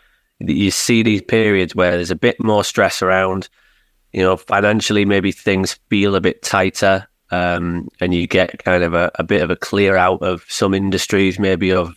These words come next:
of things that just don't work anymore, almost like an evolution of them. Um, and in some instances, you get a clear out of,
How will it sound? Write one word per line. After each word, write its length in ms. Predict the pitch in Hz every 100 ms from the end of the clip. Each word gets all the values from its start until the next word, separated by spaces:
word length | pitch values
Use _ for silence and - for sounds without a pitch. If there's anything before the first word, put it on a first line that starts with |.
| _
of 160 | - 87
things 280 | - 98 87
that 60 |
just 180 | 87 90
don't 180 | 98 90
work 260 | 87 92 -
anymore, 360 | 101 107 107
almost 220 | 95 95
like 120 | 107 98
an 100 | 92
evolution 600 | 87 87 95 - 113 110
of 140 | 107
them. 180 | 117 117 _ _ _ _ _ -
Um, 460 | 92 90 90 90 -
and 120 | 101
in 80 | 101
some 220 | - 135
instances, 560 | 110 - 92 - 92 90
you 80 |
get 160 | 95 80
a 40 |
clear 300 | 87 - 95
out 180 | 92 92
of, 300 | - 90 87